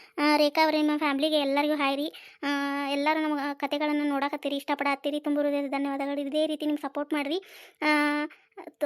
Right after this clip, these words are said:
ತುಂಬ ಹೃದಯದ ಧನ್ಯವಾದಗಳು ರೀ. ಆ ರಾಯರು ನಿಮ್ಮ ಕುಟುಂಬಕ್ಕೆ ಆಯುರೋಗ್ಯ ಕೊಟ್ಟು ಆ ಭಗವಂತ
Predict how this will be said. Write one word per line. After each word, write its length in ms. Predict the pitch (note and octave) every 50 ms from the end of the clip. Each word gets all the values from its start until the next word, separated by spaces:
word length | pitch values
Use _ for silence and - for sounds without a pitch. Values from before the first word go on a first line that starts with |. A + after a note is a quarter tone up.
| D4 D4+
ತುಂಬ 240 | D4 D#4 E4 E4 E4
ಹೃದಯದ 300 | E4 E4 D#4 D#4 D#4 D4+
ಧನ್ಯವಾದಗಳು 560 | C#4+ C#4+ C#4+ D4+ D4+ D4 C#4+ D4 C#4 C#4 C#4+
ರೀ. 60 | D4+ E4
ಆ 140 | D#4+ C#4+ C#4
ರಾಯರು 440 | C#4+ C#4 C#4+ D4 D4 C#4+ C#4+ D4 C#4+
ನಿಮ್ಮ 200 | C#4+ C#4+ C#4 C#4 C#4
ಕುಟುಂಬಕ್ಕೆ 440 | C#4 C#4+ C#4 D4+ D4 D4 C#4+ D4 D4
ಆಯುರೋಗ್ಯ 360 | C#4 C#4 C#4 C#4+ C#4 C4 C#4+
ಕೊಟ್ಟು 400 | C#4 C#4+ C#4 - - C#4+ D4 D4+ - - - _ -
ಆ 80 | C#4+ C#4+
ಭಗವಂತ 320 | C4+ C#4 C4+ D4 C#4+ C#4